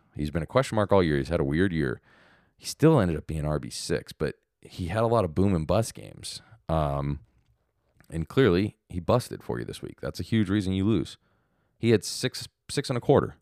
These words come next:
If he gets twenty, you win. No, you still lose.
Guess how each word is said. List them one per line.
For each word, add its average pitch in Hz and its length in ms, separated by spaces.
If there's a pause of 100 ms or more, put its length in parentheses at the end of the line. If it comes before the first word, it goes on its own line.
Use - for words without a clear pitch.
(920)
If 110 140
he 113 80
gets 120 280
twenty, 117 280
you 104 120
win. 87 220 (1900)
No, 90 220 (100)
you - 80
still - 180
lose. - 160